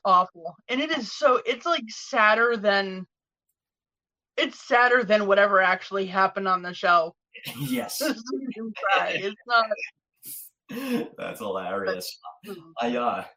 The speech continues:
Speaker 2: I, I've been meaning to ask you, I, I just came across a show, and I've been kinda just watching it when I get home from work. It's not the greatest show, but it's, I'm watching it 'cause I like that stuff, and I know you like this,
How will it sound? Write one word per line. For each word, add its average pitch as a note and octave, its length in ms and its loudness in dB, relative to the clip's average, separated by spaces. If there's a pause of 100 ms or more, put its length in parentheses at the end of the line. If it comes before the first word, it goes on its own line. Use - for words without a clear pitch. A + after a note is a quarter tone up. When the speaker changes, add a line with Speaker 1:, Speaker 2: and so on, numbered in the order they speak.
(880)
Speaker 2:
I, D#3+ 300 -2
I've D3+ 140 -2
been E3+ 120 -2
meaning B3 240 -2
to - 140 -8
ask D#3+ 320 -4
you, A#2 120 0
I, - 220 0
I C3+ 180 -2
just - 220 -10
came G#3 180 -6
across D3 320 -6
a C3+ 60 -10
show, A2 500 -2 (100)
and A#2+ 140 -2
I've A#2+ 100 0
been C3 240 -4
kinda E3+ 200 -4
just B2+ 180 -8
watching B2+ 320 0
it A#2 40 -4
when A2 120 -4
I G#2+ 40 -8
get G#2+ 180 -8
home G#2 460 -8 (120)
from A2+ 160 -12
work. G2 280 -6
It's F3 120 -12
not A3+ 160 -2
the A#3 60 -6
greatest C3 460 -4
show, G#2 560 -6
but - 340 -6 (100)
it's, G#2 600 -6 (720)
I'm C3 140 -12
watching D3 460 -2
it C3 160 -10
'cause A2+ 100 -12
I A2 80 -4
like A2+ 320 -4
that - 220 -8
stuff, - 300 -4
and - 80 -10
I G2 40 -8
know G#2+ 140 -8
you G#2 160 -10
like F2+ 220 -8
this, - 280 -18